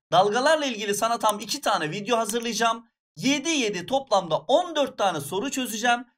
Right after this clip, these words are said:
ve on dört soru üzerinden dalgaların bütün önemli noktalarını sana hatırlatacağım. Ö S Y M bu sene M S Ü sınavında dalgalardan çok güzel, çok tatlı bir soru sordu. Yani güzel soru demek, zor soru demek değil arkadaşlar.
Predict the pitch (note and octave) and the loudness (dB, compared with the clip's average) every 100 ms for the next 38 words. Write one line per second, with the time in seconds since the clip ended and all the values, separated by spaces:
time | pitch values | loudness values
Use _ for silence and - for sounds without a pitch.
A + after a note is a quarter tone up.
0 | _ G3 G3 C4+ F4+ E4 C#4+ - B3 A#3+ | _ 0 2 2 0 0 0 0 -4 -4
1 | G#3 G#3 F#3 D#3+ C#3 F#3 G#3 G#3+ A3+ C4+ | 0 0 2 0 2 4 4 2 0 0
2 | D4+ C#4 D4 F#4 D4 G#3+ F3 E3+ B3 D4 | 0 -4 -4 -2 0 2 0 2 2 2
3 | A3 F3 E3 F3 B3 D4 C4 G#3+ G#3 G3 | 0 -4 -4 -4 -2 0 0 0 0 0
4 | D3+ D3 B2+ - _ _ _ - G#3+ D4+ | -2 -4 -4 -8 _ _ _ -2 0 2
5 | F4 F4 D#4 C#4+ F4 B3 F#3 F3+ A#3+ - | -2 0 -2 -2 -4 -2 -2 -2 -2 -2
6 | D4 E4 - A3 F3+ D#3 D3 G#3+ C#4+ C4 | -2 -4 -2 0 0 -2 2 4 4 4
7 | G3 D#3+ G3 G3 E4+ F#4+ G#3+ F#3+ C3+ B2+ | 4 4 -2 -2 -6 -4 -6 -2 -2 -2
8 | D4+ - - A3+ - D#4+ C#4+ A#3+ A#3 F3 | -6 -4 -4 -6 -6 -6 -4 -4 -4 -2
9 | A#2+ - - _ _ - G#3 A3+ D#3+ F#3+ | -2 -4 -18 _ _ 0 0 0 -2 2
10 | C#4 C#4+ C#4+ C4 G3+ C3 A2+ C#3 A#3+ C4 | 2 0 -2 0 0 -2 -6 -4 -4 -2
11 | C#4+ D4 B3+ C4 F3 B2 G#3 C#4+ G#3 D#3 | -4 -2 -2 -4 -6 -4 -2 2 2 2
12 | F3 D3 B2+ A2 | 0 -2 -2 -6